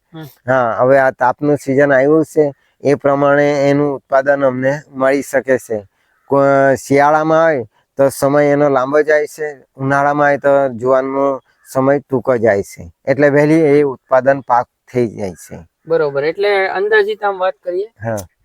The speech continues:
Speaker 1: તો કેટલા મહિનાનો પાક એમ?
Speaker 2: આ પાંચ મહિનાનો પાક અમે અત્યારે ગણીએ છે.
Speaker 1: હમ.
Speaker 2: એનું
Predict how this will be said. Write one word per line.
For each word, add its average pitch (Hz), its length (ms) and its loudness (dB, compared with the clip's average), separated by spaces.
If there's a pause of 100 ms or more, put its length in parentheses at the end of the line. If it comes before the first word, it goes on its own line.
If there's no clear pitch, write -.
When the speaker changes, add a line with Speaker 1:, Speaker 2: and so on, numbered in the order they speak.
(100)
Speaker 1:
તો 202 220 2
કેટલા 226 300 -4
મહિનાનો 185 400 -4
પાક 160 320 -2
એમ? 160 360 -14
Speaker 2:
આ 131 240 0
પાંચ 139 360 -2
મહિનાનો 139 420 2
પાક 131 320 -2
અમે 127 180 0
અત્યારે 127 380 0
ગણીએ 131 380 0
છે. 170 260 -4
Speaker 1:
હમ. 165 220 -16 (160)
Speaker 2:
એનું 135 640 2